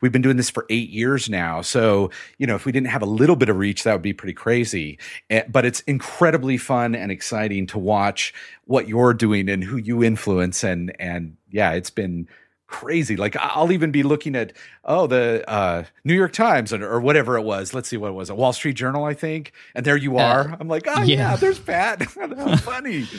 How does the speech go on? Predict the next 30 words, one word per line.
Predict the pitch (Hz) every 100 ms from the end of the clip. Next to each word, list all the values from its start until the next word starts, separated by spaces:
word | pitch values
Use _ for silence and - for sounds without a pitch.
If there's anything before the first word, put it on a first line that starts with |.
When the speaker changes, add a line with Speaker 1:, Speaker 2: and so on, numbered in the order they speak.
| 185 - - -
Speaker 1:
You |
know, | 147
and | 127
I | 139
think | 151 214
of | 160 127
lunch, | 131 156 175 - - - - -
you | 143
know, | 113
five | 107 - - 110 151 143
or | 147
whatever | 131 131 135 120
years | 110 135 143 135
ago | 107 104 98 101 101 -
when | 123 123
we |
were | 135
just | 123 135
sitting | 147 123
here | 127
talking | 120 120 110 113
about | 104 110
internet | 110 107 101
business, | 104 110 - 92 -
and | 90
boom, | 110 98
all | 92
of | 90
a |
sudden | - 92 92